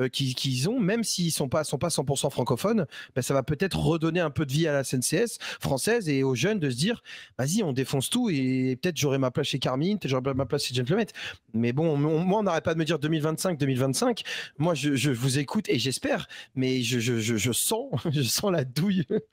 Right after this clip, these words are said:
Speaker 2: ah, mais, mais,
Speaker 1: intersidérale
Speaker 2: mais moi,
Speaker 1: arriver,
Speaker 2: c'est pas,
Speaker 1: hein,
Speaker 2: moi, je
Speaker 1: mais
Speaker 2: sens même pas de douille. Pour moi, ces
Speaker 1: Donc,
Speaker 2: équipes viendront jamais sur Counter-Strike.
Speaker 1: c'est, c'est mon avis aussi, mais on me dit non, euh, de beaucoup de monde et de gens très, très, qui, qui ont l'air de s'y connaître bien,
Speaker 2: Moi,
Speaker 1: parce que moi,
Speaker 2: moi, moi,
Speaker 1: je
Speaker 2: moi,
Speaker 1: les
Speaker 2: je,
Speaker 1: trust,
Speaker 2: et, et,
Speaker 1: mais
Speaker 2: et moi,
Speaker 1: bon.
Speaker 2: je,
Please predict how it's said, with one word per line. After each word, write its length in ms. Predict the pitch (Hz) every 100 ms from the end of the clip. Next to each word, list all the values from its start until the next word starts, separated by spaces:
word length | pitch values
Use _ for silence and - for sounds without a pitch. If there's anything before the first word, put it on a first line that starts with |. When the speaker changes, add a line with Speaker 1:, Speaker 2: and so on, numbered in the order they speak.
| -
Speaker 2:
ah, 100 | 135
mais, 80 |
mais, 80 | 139
Speaker 1:
intersidérale 580 | 175 190 156 156 165 185
Speaker 2:
mais 80 | -
moi, 80 | 180
Speaker 1:
arriver, 160 | - 277
Speaker 2:
c'est 40 |
pas, 140 | 220 214
Speaker 1:
hein, 60 |
Speaker 2:
moi, 140 | - 175
je 80 | 165
Speaker 1:
mais 100 | 165
Speaker 2:
sens 80 |
même 140 | 131 127
pas 140 | 127
de 60 | 120
douille. 220 | 208 262
Pour 160 | - 120
moi, 80 |
ces 60 | 147
Speaker 1:
Donc, 100 | 131
Speaker 2:
équipes 180 | 110 147
viendront 300 | 127 117 117
jamais 200 | 120 139
sur 140 | 120
Counter-Strike. 400 | 123 110 - -
Speaker 1:
c'est, 240 | - - 185
c'est 220 | - 196
mon 160 | 196
avis 160 | 214 208
aussi, 320 | 226 254 220
mais 80 | 147
on 60 | 156
me 100 | 156
dit 160 | 156
non, 380 | 170 190 175 143
euh, 120 | 131
de 120 | 127 127
beaucoup 260 | 139 147
de 60 | 156
monde 180 | 170 143
et 60 |
de 100 | 131
gens 140 | 123 135
très, 300 | - 127 123
très, 260 | - 139
qui, 380 | 123 143 127 131
qui 140 | - 127
ont 40 |
l'air 140 | 135 131
de 140 | 123
s'y 120 | -
connaître 200 | - 117
bien, 100 | 156
Speaker 2:
Moi, 100 | 170
Speaker 1:
parce 100 | 139
que 40 | -
moi, 120 | 196
Speaker 2:
moi, 120 | 175 170
moi, 100 | 170
Speaker 1:
je 120 | 123
Speaker 2:
moi, 120 | 208
Speaker 1:
les 60 | 254
Speaker 2:
je, 40 |
Speaker 1:
trust, 420 | 226 214 262 185 190
Speaker 2:
et, 40 |
et, 40 |
Speaker 1:
mais 140 | 143 147
Speaker 2:
et 60 |
moi, 120 | 165 180
Speaker 1:
bon. 60 |
Speaker 2:
je, 80 | 175